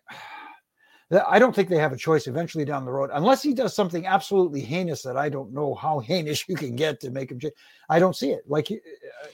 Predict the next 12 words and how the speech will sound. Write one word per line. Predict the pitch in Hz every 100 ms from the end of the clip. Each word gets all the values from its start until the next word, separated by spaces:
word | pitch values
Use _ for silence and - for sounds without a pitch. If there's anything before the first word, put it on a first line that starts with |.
| _ _ 160
uh, | - _ -
he's | 156 202
gonna | 214 208
be | 196
a | 185
babyface | 190 180 156 117 -
down | 123 127
the, | 131 135
down, | 135 143 139 131 _ _ _
down | 139 143
the | 131
road, | 139 147 147